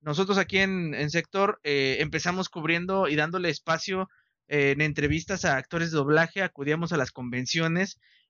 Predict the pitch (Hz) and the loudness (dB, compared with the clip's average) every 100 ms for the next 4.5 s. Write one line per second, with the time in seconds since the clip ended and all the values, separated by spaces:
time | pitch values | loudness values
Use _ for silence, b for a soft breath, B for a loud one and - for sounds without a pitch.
0 | - 123 120 120 123 123 135 170 160 160 | -4 0 2 2 -2 -8 -4 0 0 0
1 | 190 151 117 120 185 240 139 127 156 156 | 0 0 -4 -4 -4 -2 -4 -4 -2 -2
2 | 120 139 147 160 226 240 214 226 240 233 | -2 -2 -2 -2 -2 0 0 0 2 2
3 | 185 - 156 147 190 190 202 202 202 165 | 2 -2 -6 -2 -2 -2 -2 0 0 0
4 | 143 175 - 180 | 0 0 -2 -6